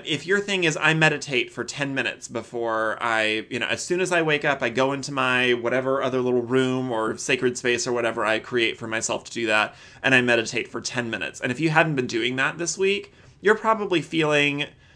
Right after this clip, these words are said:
you know, a little off. You're probably feeling like, you know, "I really need that time."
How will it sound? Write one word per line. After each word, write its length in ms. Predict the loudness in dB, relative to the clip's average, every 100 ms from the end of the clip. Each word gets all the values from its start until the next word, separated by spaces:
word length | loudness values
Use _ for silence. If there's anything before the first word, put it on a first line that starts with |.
| _ 0
you 100 | 4
know, 300 | 6 6 4
a 80 | 2
little 240 | 2 2
off. 600 | 6 6 6 2 -4 -12
You're 160 | -2 -2
probably 480 | 0 0 0 -4 -4
feeling 400 | -2 -2 -2 -2
like, 260 | -2 -2
you 60 | -2
know, 160 | 0 2
"I 160 | 2
really 320 | 0 0 -2
need 220 | -2 -4 -4
that 260 | -4 -6
time." 400 | -10 -6 -4 -6